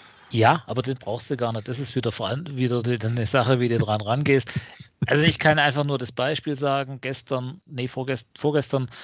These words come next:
äh, war, äh, ja, ich saß hier und hab gelernt und gemacht und getan und irgendwann hab ich gedacht, ich muss jetzt raus.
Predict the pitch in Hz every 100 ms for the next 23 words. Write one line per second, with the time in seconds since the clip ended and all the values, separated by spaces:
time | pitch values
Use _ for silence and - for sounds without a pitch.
0 | - - - 135 120 117 110 117 113 113
1 | 110 113 - 107 104 101 101 95 117 117
2 | 120 110 110 95 _ _ - _ - 98
3 | 139 120 - 123 113 - - 143 151 117
4 | 110 - 110 120 139 - - - 113 107
5 | - 113 117 131 - 113 104 120 143 131
6 | 117 123 113 101 123 110 - 117 - 113
7 | 160 - 156 143 143 123 127 135